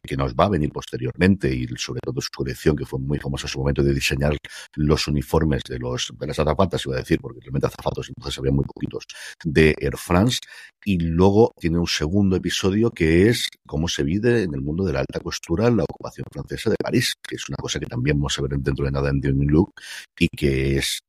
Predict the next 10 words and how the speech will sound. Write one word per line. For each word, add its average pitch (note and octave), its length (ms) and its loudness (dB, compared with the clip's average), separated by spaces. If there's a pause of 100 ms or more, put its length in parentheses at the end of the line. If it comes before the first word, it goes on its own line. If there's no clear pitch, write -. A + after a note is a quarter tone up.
(100)
importante - 720 2
porque C#2+ 380 -2
mientras C#2+ 520 -4
está C#2 180 -8
sucediendo E2 400 -2
la E2+ 120 0
guerra, F#2+ 320 2 (400)
no D#2+ 260 4
os G2 100 2
digo A2+ 260 2